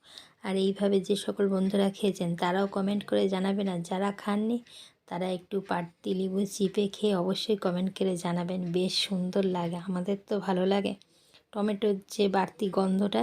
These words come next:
সেটা বেরিয়ে যায়, আর নিজস্ব গন্ধটা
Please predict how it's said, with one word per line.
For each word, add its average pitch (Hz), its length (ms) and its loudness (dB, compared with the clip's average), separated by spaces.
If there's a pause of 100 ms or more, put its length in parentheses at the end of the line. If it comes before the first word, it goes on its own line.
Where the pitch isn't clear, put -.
(120)
সেটা 180 340 0
বেরিয়ে 175 400 4
যায়, 196 180 -4 (1040)
আর 196 140 2 (140)
নিজস্ব 208 340 2 (140)
গন্ধটা 170 380 2